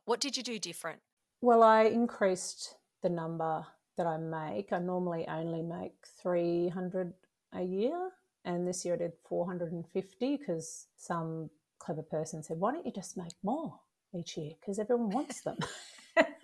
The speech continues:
Speaker 2: And then you gotta think about where to store everything and, and how to get it all done. But it came together in the end, and that was good. So doing a few more was well worth it.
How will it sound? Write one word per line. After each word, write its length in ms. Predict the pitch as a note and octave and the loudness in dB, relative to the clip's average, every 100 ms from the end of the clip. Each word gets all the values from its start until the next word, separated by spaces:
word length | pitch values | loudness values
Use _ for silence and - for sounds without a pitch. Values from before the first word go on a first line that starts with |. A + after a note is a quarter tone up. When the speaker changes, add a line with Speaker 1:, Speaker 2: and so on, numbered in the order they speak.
| - _ - - - - - - | -20 _ -14 -12 -10 -10 -10 4
Speaker 2:
And 680 | A3 A3 A3 G#3+ G#3+ G#3+ - - | 6 8 8 8 8 6 2 0
then 240 | F#3 G#3+ A3+ | 4 6 8
you 80 | |
gotta 120 | G3 F3 | 8 6
think 160 | F3+ | 2
about 180 | - E3+ | 2 4
where 140 | E3+ E3 | 6 6
to 40 | |
store 420 | D#3+ - G#3 F#3+ | 4 2 4 4
everything 720 | E3+ E3 E3+ E3+ E3 E3 E3 | 4 2 -2 -2 -2 -2 -4
and, 220 | E3 - F4 - - | -6 -8 -10 -14 0
and 240 | E3+ E3 | 2 2
how 160 | D#3+ F3 | 2 4
to 60 | E3 | 6
get 160 | E3+ | 4
it 80 | E3 | 8
all 160 | D#3+ D#3+ | 8 8
done. 260 | E3+ E3 E3 | 6 2 2
But 180 | F#3 - - | 2 2 -20
it 120 | - | 4
came 220 | D4 D4 | 8 10
together 340 | C4+ A3 G#3+ F3+ | 8 8 8 8
in 120 | E3 | 6
the 120 | E3 | 6
end, 300 | D#3+ D3+ - - | 6 4 -2 0
and 340 | F3+ E3 D#3+ - - | 2 2 0 -4 8
that 120 | B3 | 10
was 140 | A#3+ - | 10 6
good. 240 | E3+ D#3+ | 4 4
So 180 | - E3+ | 4 2
doing 300 | E3+ A#3 A#3 | 6 6 6
a 60 | G#3 | 2
few 200 | G3+ E3+ | 0 0
more 440 | D#3+ D#3 D#3+ - A3 - | 0 0 0 -2 -10 -4
was 280 | F3 E3+ - | -4 -4 0
well 180 | E3 D#3+ | 2 4
worth 280 | D#3+ E3+ | 4 4
it. 140 | C4+ | 2